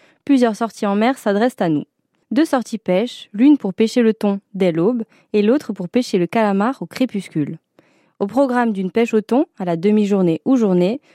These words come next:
matinée pêche en petit comité avec petit déjeuner à bord inclus et retour à quai à onze heures ou quinze heures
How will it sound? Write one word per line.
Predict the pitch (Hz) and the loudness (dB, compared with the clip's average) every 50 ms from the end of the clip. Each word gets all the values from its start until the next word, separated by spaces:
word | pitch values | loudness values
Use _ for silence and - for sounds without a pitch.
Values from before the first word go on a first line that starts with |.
| _ _ _ - | _ _ _ -2
matinée | 202 240 269 - - 254 226 214 | -2 -2 -2 0 0 0 2 2
pêche | 190 - 208 214 262 277 - | 0 0 0 0 0 -2 -4
en | 185 160 | -6 -6
petit | - - 302 302 - 277 | -2 -2 -2 -2 -2 0
comité | - 240 220 202 185 - - 180 180 226 254 _ - | 0 0 0 0 -2 -4 -4 -4 -4 -4 -6 _ -8
avec | - 180 170 165 - - | -6 -4 -4 -4 -4 -4
petit | - 294 302 - - 254 | -2 -2 0 0 0 2
déjeuner | 233 226 208 208 214 208 202 190 | 2 2 2 2 2 2 2 0
à | 185 | 0
bord | 175 175 175 170 | 0 0 -2 -2
inclus | 175 185 190 - - 254 302 - _ _ _ _ _ - | -2 -4 -6 -2 0 0 0 0 _ _ _ _ _ -2
et | 180 | -2
retour | 180 180 226 254 - - 190 185 | 0 2 0 0 0 -2 -2 -2
à | 185 196 | -2 -2
quai | - 247 269 294 - | -2 -4 -4 -4 -4
à | 185 175 175 | -2 -2 0
onze | 202 240 269 240 233 | 2 2 2 2 2
heures | 226 185 170 - - | 0 0 -2 -6 -6
ou | - 277 302 | -2 -2 -2
quinze | 302 - 220 190 170 156 160 | 0 0 -2 -2 -2 -2 -4
heures | 156 180 220 - | -6 -6 -8 -10